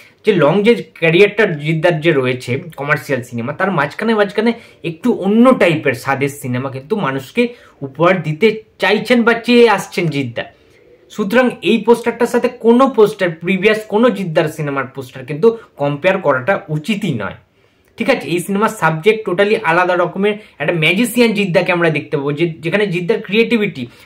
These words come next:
সায়েন্টিফিক্যালি যে ক্যারেক্টারটা, জিদ্দা কিন্তু সায়েন্টিস্টের একটা ক্যারেক্টার প্লে করবেন এই বুমেরাং সিনেমায়। তোমরা just পোস্টারটা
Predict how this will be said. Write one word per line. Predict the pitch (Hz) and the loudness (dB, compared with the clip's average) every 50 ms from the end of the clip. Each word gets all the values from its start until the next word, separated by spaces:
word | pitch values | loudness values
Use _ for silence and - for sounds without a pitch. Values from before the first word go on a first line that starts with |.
| _ - | _ -4
সায়েন্টিফিক্যালি | - 165 202 214 196 240 196 220 220 233 226 202 202 | 0 0 0 2 0 0 0 2 2 2 2 2 0
যে | 208 196 | 0 0
ক্যারেক্টারটা, | 175 160 160 156 - 156 143 - - 165 160 160 - - 143 123 - - | 2 2 2 2 2 0 0 0 0 -2 -4 -4 -6 -16 -20 -16 -10 -6
জিদ্দা | 170 185 180 175 214 202 226 | -6 -4 0 2 2 2 2
কিন্তু | 220 196 247 240 - - | 0 0 0 -4 -4 -4
সায়েন্টিস্টের | - - 185 226 240 202 214 226 - - 226 220 | -2 0 2 4 4 2 2 -2 -4 0 0 0
একটা | 214 - 208 - | 0 0 0 0
ক্যারেক্টার | 185 180 175 - 196 170 156 | 2 0 2 0 -2 -2 0
প্লে | - 175 165 165 | 2 0 0 2
করবেন | 175 175 175 196 202 202 - - - 120 123 | 0 0 0 0 -2 -4 -8 -14 -14 -8 -6
এই | 147 165 143 | -4 -4 -2
বুমেরাং | 139 151 165 180 180 180 165 - | 0 0 2 2 2 0 -2 -4
সিনেমায়। | 165 156 147 147 143 - | -4 -2 -2 -2 -4 -4
তোমরা | 175 190 208 214 196 208 | -2 0 0 0 2 0
just | 220 208 214 - - | 0 -2 -2 -6 -6
পোস্টারটা | 175 175 170 - 202 196 - - | -6 -4 -2 -2 -2 -2 0 0